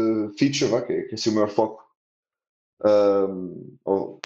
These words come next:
a feature mais interessante dos óculos, pá, permite-te detectar superfícies, colocar objetos virtuais nas superfícies,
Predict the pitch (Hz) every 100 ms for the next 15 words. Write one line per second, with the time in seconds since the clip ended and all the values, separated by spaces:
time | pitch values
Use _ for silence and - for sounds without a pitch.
0 | _ _ - 120 117 117 110 - - 110
1 | 110 107 120 - - 110 107 107 113 -
2 | - 117 113 113 110 - - 117 113 -
3 | - - 151 151 135 - 117 110 113 110
4 | 98 110 - 110 110 - 107 104 107 101
5 | - - 131 135 135 -